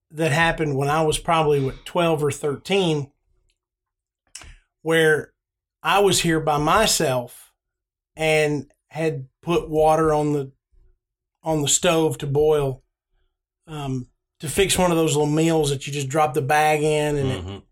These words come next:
Speaker 1: heats it up. And downstairs, I had heard banging, um, under the carport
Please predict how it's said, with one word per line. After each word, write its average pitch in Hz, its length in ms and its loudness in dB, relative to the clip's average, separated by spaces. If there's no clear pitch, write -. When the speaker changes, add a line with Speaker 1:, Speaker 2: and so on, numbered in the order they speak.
Speaker 1:
heats 151 260 -10
it 160 60 -2
up. 220 340 -2
And 156 440 -2
downstairs, 185 1040 2
I 143 120 0
had 143 180 0
heard 165 640 0
banging, 151 760 0
um, 139 520 -2
under 165 300 0
the 131 120 -4
carport 165 720 -2